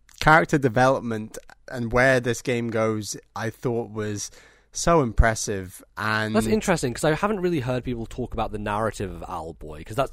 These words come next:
Speaker 2: that's not something that I expect to be
Speaker 1: I mean,
Speaker 2: quite high up
Speaker 1: so the
Speaker 2: on that
Speaker 1: presentation
Speaker 2: list.
Speaker 1: is better than the narrative, I'll say that. I
Speaker 2: Right.
Speaker 1: think the charm of it's, the soundtrack is just ridiculous, ridic-, like, orchestrated and unbelievably, like,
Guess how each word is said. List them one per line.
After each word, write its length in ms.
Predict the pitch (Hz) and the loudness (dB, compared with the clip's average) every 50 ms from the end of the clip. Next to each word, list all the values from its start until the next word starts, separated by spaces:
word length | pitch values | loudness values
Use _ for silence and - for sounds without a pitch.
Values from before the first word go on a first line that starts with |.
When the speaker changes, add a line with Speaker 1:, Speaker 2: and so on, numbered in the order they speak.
| - - | -8 -6
Speaker 2:
that's 200 | 139 139 - 139 | -6 -6 -2 -2
not 140 | 139 117 - | -2 -2 0
something 240 | 135 117 110 113 | -2 -6 -6 -6
that 80 | 107 104 | -8 -6
I 60 | 98 95 | -8 -8
expect 500 | - - - - 104 87 - - - - | -12 -14 -10 -10 -10 -10 -10 -14 -14 -12
to 80 | - 98 | -12 -10
be 320 | - 98 95 92 90 - - - - - - - | -8 -8 -8 -8 -10 -12 -12 -16 -18 -16 -2 2
Speaker 1:
I 40 | |
mean, 80 | 175 175 | 4 4
Speaker 2:
quite 160 | 123 101 - - | 4 2 -4 -8
high 220 | - - 107 104 | -12 -10 -8 -6
up 160 | 104 98 - - - - | -6 -8 -8 -12 -18 -14
Speaker 1:
so 160 | - - 190 | 0 2 4
the 60 | 180 | 4
Speaker 2:
on 40 | 180 | 4
that 60 | 185 | 6
Speaker 1:
presentation 600 | - 202 185 190 185 160 - 170 160 143 - 151 143 | 6 6 6 6 2 8 8 8 8 8 4 2 2
Speaker 2:
list. 60 | 139 | 2
Speaker 1:
is 60 | 120 | 2
better 260 | - 131 127 110 110 | 2 0 0 0 0
than 160 | 117 123 117 117 | -4 -4 -4 -4
the 60 | 113 | -4
narrative, 580 | 110 104 104 92 90 - - 95 95 101 110 - | -4 -4 -4 -4 -6 -8 -10 -10 -10 -10 -10 -8
I'll 120 | 101 110 104 | -8 -8 -6
say 240 | - - 127 120 | -2 -2 0 0
that. 160 | 104 104 95 101 | 0 0 2 6
I 20 | |
Speaker 2:
Right. 180 | 151 131 104 95 | 6 6 6 6
Speaker 1:
think 200 | 160 151 113 127 | 2 0 0 -2
the 80 | 131 | -6
charm 480 | - - - 151 151 151 151 151 151 156 | -4 2 4 6 6 6 6 4 2 2
of 180 | 104 135 123 120 | 0 -2 0 0
it's, 240 | 131 113 131 - - - _ | -2 -4 -4 -6 -8 -8 _
the 500 | 123 131 131 127 135 - 131 123 117 120 | -18 -18 -16 -16 -18 -18 -16 -10 -4 -4
soundtrack 600 | 117 - - 156 160 165 151 - 175 156 143 - | -2 2 4 6 6 6 6 6 6 4 6 4
is 140 | 143 120 110 | 2 0 0
just 280 | - 127 113 - - - | 0 -2 -2 -2 -4 -6
ridiculous, 720 | 117 110 107 - 131 113 - - - 123 110 101 - - | -8 -8 -4 -4 -4 -4 -4 -6 -6 -6 -4 -4 -6 -8
ridic-, 680 | 127 117 - - 117 117 110 104 - 120 - - - - _ _ _ _ - | -8 -10 -10 -10 -10 -10 -10 -6 -6 -8 -8 -8 -18 -20 _ _ _ _ -2
like, 280 | 120 120 107 - - - - _ - _ - | -2 -2 -2 -4 -12 -18 -20 _ -20 _ 0
orchestrated 840 | - 160 139 - - 127 117 - - 131 110 101 - - 110 98 101 | 2 2 2 2 0 -4 -6 -4 -2 -2 -2 -2 -2 -2 -4 -4 -2
and 880 | 110 104 107 107 104 101 101 - - - - - - 90 190 - - 98 - - | -4 -4 -2 -2 -2 -4 -4 -6 -8 -8 -8 -12 -14 -16 -16 -16 -18 -18 -6 0
unbelievably, 760 | 120 127 123 127 127 123 123 127 117 123 113 110 120 117 113 | 2 2 4 4 2 2 2 0 0 0 -2 -2 -2 -2 -2
like, 800 | 113 - - - - - 104 117 101 98 107 - _ - - | -4 -8 -12 -14 -14 -10 -4 -4 -4 -4 -4 -8 _ -20 -20